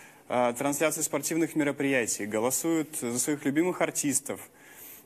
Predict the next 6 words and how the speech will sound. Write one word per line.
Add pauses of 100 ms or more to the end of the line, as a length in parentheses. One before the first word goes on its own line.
(120)
э,
в
телешоу
и
многое-многое
другое.